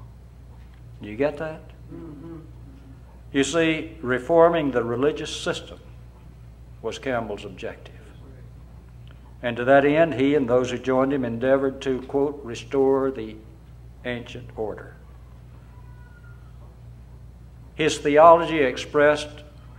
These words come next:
Speaker 1: most clearly in his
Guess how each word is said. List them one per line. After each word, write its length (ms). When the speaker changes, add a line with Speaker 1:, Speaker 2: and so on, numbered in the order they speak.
Speaker 1:
most 480
clearly 680
in 180
his 380